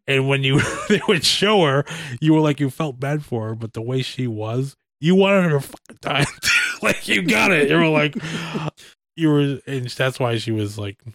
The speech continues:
Speaker 1: felt really guilty about it. Like, she didn't fall down the dumbwaiter thing. I don't know if that was in the book. I don't remember that.
Speaker 2: No, it wasn't.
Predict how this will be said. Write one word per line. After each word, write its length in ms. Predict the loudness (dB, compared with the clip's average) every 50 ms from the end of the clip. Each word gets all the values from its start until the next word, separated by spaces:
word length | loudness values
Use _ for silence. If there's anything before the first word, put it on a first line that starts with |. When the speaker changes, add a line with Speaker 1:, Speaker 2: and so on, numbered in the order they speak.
| _ _ _ _ -14
Speaker 1:
felt 160 | -12 -10 -8
really 240 | -8 -8 -8 -10 -10
guilty 300 | -10 -10 -10 -10 -10 -12 -12
about 260 | -12 -14 -18 _ _ -18
it. 120 | -10 -4
Like, 160 | -2 -2 0
she 100 | 2 2
didn't 220 | 2 4 2 0 0
fall 260 | 0 2 2 4 4
down 240 | 2 2 2 2 0
the 100 | -2 -4
dumbwaiter 540 | -4 -4 -4 -4 -4 -4 -4 -2 -4 -4 -6
thing. 220 | -6 -8 -8 -8
I 80 | -8 -8
don't 100 | -8 -8
know 60 | -8
if 80 | -10 -10
that 160 | -12 -10 -10
was 180 | -10 -10 -10 -10
in 80 | -10
the 80 | -10 -8
book. 240 | -6 -8 -8 -6 -8
I 60 | -10
don't 140 | -10 -10 -10
remember 280 | -12 -12 -12 -12 -12
that. 220 | -12 -12 -8 -4 -2
Speaker 2:
No, 300 | 0 2 2 2 0 -2
it 80 | -4
wasn't. 420 | -6 -6 -6 -6 -8 -10 -12 -12